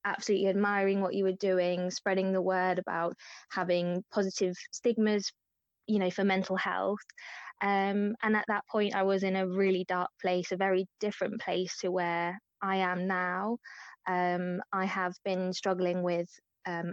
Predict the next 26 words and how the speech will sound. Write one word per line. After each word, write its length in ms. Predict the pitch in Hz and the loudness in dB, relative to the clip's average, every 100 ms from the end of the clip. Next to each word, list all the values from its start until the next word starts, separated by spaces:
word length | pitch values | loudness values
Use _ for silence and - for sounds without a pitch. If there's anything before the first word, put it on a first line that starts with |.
| 190 | -2
anorexia, 580 | 185 185 - - 220 214 | 0 -2 -4 -4 -2 -2
which 220 | - - | -4 -4
is 180 | 175 - | -6 -4
a 60 | 180 | -8
type 240 | - 175 - | -6 -6 -6
of 100 | 175 | -2
eating 280 | 185 - 175 | -2 -2 -6
disorder, 580 | 175 - 165 165 160 170 - - - _ | -6 -4 -2 0 -2 -4 -8 -20 -20 _
for 360 | - 180 175 - | -2 2 2 -2
a 80 | 170 | -2
third 280 | 196 175 | 0 2
of 80 | 175 | 2
my 160 | 175 165 | 0 0
life. 640 | 165 165 196 247 - - _ | 0 0 0 -2 -6 -20 _
Um, 680 | 190 175 170 170 170 170 185 - - - - | -2 0 2 0 -2 -6 -8 -12 -20 -16 -6
I 160 | 180 | -4
had 500 | 180 185 170 170 165 214 _ _ | -2 -2 -4 -4 -4 -8 _ _
received 380 | 190 185 202 190 - | -6 0 0 0 -2
various 520 | 190 190 190 190 185 | 0 2 2 2 0
types 360 | - 190 - 190 | -2 -4 -2 -4
of 100 | 180 | -4
support, 540 | 190 - 185 180 180 | -6 -4 0 2 2
ranging 380 | 180 175 175 170 | 0 -4 -4 -8
from 340 | 170 160 170 175 | -6 -6 -6 -4
face-to-face 640 | 185 185 202 196 - - | -2 -2 -6 -8 -8 -4
therapy, 760 | 226 214 214 220 208 208 202 | -2 0 -2 0 2 2 2